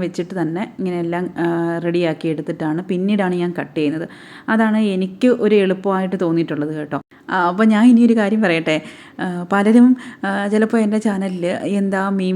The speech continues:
വെട്ടുന്നതൊക്കെ കാണിക്കുന്നു, അല്ലെങ്കിൽ മീൻ വെക്കുന്നത് കാണിക്കുന്നു, സ്ഥിരമായിട്ട് ഇങ്ങനെയൊക്കെയുള്ള കാര്യങ്ങൾ കാണിക്കുന്നു എന്നൊക്കെ ചിലപ്പോൾ ചിലർക്ക് തോന്നും കേട്ടോ. ആ, അപ്പോൾ നമ്മൾ ഒരു YouTube ചാനലാണല്ലോ, അപ്പോൾ അതിനകത്ത് പബ്ലിക്കിൽ ഇട്ട് പോകുന്ന കാര്യങ്ങളാണ്. അപ്പോൾ അതിനകത്ത്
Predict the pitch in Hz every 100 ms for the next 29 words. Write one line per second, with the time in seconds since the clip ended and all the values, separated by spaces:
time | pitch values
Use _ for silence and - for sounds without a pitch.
0 | 185 185 185 185 185 185 175 175 185 180
1 | 185 170 170 180 180 175 180 175 180 175
2 | 180 170 170 160 175 170 170 170 175 170
3 | 170 170 175 170 170 165 175 180 180 175
4 | 175 180 185 160 165 156 175 170 170 -
5 | - - 147 226 240 240 269 254 220 214
6 | 220 220 202 226 226 - 185 185 214 196
7 | 175 180 156 151 143 147 - - 214 214
8 | 220 240 240 233 220 233 247 - - -
9 | 233 226 208 202 208 208 220 196 190 175
10 | 170 151 - - - 220 - 214 240 247
11 | 240 214 220 180 196 208 202 196 277 -
12 | - - - - - 208 226 226 190 196
13 | 202 190 180 185 175 151 147 170 202 202
14 | 220